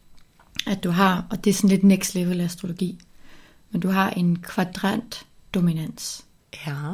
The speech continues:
Speaker 1: Fordi horoskopet er delt op i, af fire akser. Så det er ligesom, hvis du kigger på den her cirkel, så er der ligesom fire Trivial Pursuit oste. Og der har du otte af de fjorten planeter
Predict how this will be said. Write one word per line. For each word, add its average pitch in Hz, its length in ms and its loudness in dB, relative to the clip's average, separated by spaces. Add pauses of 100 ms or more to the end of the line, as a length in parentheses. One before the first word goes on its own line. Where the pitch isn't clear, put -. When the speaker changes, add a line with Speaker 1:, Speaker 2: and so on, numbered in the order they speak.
(360)
Speaker 1:
Fordi 175 260 -4
horoskopet 180 640 0
er 175 40 0
delt 175 240 -2
op 175 120 2
i, 180 280 2
af 160 80 -6
fire 196 300 2
akser. 165 400 -4 (480)
Så - 120 -6
det 170 60 -2
er 170 60 0
ligesom, 180 380 2 (100)
hvis - 140 -6
du 180 100 -8
kigger 202 280 2
på 180 80 0
den 175 80 2
her 175 60 2
cirkel, 190 420 -2
så 190 120 -4
er 185 40 -2
der 180 80 -2
ligesom 180 280 -2
fire 196 500 2 (480)
Trivial 185 420 2
Pursuit 180 440 0
oste. 151 300 -6 (800)
Og 175 140 -4
der 196 120 4
har 175 240 0
du 185 220 -4 (140)
otte 214 480 4 (220)
af 185 160 -4
de 175 120 -4
fjorten 202 460 0
planeter 180 520 -2